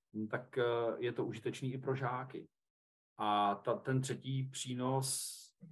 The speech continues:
a užitečnost vidím pro školu, protože pokud chceme ze školy dělat, eh, učící se organizaci, chceme mít autonomní učitele, spokojené učitele,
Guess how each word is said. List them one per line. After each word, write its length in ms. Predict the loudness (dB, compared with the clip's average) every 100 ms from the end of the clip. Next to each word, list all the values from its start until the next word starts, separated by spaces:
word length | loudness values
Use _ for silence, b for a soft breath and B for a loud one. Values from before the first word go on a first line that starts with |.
| -8
a 100 | -4
užitečnost 800 | -4 -2 0 0 0 -2 -2 -4
vidím 380 | -4 -2 -2 -2
pro 140 | 0 -2
školu, 600 | -2 -2 0 0 -4 -10 _ _ _ _ _ -6
protože 300 | -4 2 2
pokud 360 | 2 0 -2
chceme 480 | -4 0 2 4 2
ze 120 | 2
školy 300 | -2 0 0
dělat, 440 | 2 4 4 0 -4
eh, 300 | -2 -2 -2 -8 _
učící 400 | -16 -12 -10 -8
se 160 | 2 4
organizaci, 920 | 4 4 4 4 4 4 8 8 6 0 _ _ _ _ _ -6
chceme 280 | 2 4 6
mít 260 | 4 2
autonomní 600 | 2 2 4 2 4 4
učitele, 760 | 2 0 0 2 4 4 2 -2 -14 _ _ _ _ _ _ _
spokojené 480 | -8 0 4 8 6
učitele, 720 | 4 -2 0 2 2 0 -6